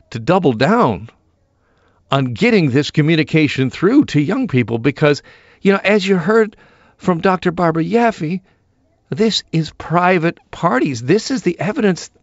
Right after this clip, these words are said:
This is what it's telling us, is that the uptick,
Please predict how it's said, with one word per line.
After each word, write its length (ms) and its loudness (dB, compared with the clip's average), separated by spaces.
This 180 0
is 120 -6
what 180 0
it's 160 -4
telling 440 -2
us, 320 -12
is 240 2
that 180 0
the 160 -2
uptick, 640 -4